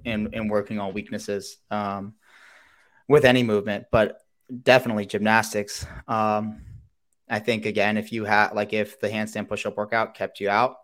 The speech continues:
or you had a really bad finish there, that's what you look to work on because, you know, there's gonna be a lot of shoulder stamina in one workout, and you better be able to do a really high skill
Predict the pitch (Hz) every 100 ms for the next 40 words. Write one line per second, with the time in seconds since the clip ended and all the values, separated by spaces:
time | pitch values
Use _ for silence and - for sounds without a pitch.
0 | _ 104 98 101 104 98 104 107 104 98
1 | - 104 - 98 110 113 92 98 - 107
2 | - 95 98 - 95 113 117 101 92 90
3 | 104 101 104 101 98 101 98 101 98 101
4 | 98 101 101 110 110 107 104 101 101 104
5 | 104 98 104 98 110 107 95 101 _ _
6 | - - - - - 110 110 113 110 107
7 | 107 104 104 110 107 104 107 101 104 107
8 | - 120 123 147